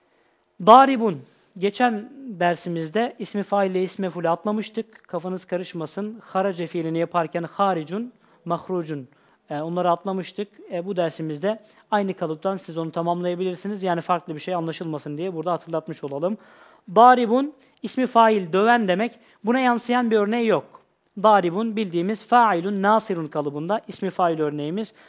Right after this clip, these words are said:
Madrubun dövülen kişi demek. Örneğimiz de amırdı. İsmi mef'ulün örneği bu da. Şimdi pratik örneğe emsilede görmediğimiz buraya yansıyan bilgiler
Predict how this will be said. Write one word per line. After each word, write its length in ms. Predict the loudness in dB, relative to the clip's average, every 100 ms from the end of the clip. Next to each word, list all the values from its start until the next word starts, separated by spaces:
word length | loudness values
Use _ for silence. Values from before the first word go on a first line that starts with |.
| -20 _
Madrubun 720 | -2 0 0 -2 0 -2 -4 -8 _ 0
dövülen 520 | 2 2 4 4 4 -6 _ _ -16
kişi 260 | -14 -8
demek. 280 | -6 -4 -6 -10 _ -2
Örneğimiz 460 | -2 0 -4 -2
de 60 | 0
amırdı. 480 | 0 0 0 -4 -8 -14 _ _
İsmi 280 | -12 -6 -2
mef'ulün 400 | -2 -2 -2 -2
örneği 440 | -2 -2 -2 -4 -6 _ _ _
bu 180 | -10 0
da. 260 | 0 0 -6 -20 -20 -20 _ _ _ _ _ _
Şimdi 500 | -12 -2 0 0 -2
pratik 460 | 0 -2 0 -2 -4
örneğe 640 | -4 -2 0 0 0 -2 _ _ -20 -20 _ _ -14 -6
emsilede 480 | -4 -2 -2 0 2
görmediğimiz 760 | 2 2 0 0 -2 -4 -4
buraya 260 | 2 4 4
yansıyan 500 | 4 2 -2 -2 -2
bilgiler 400 | -4 0 0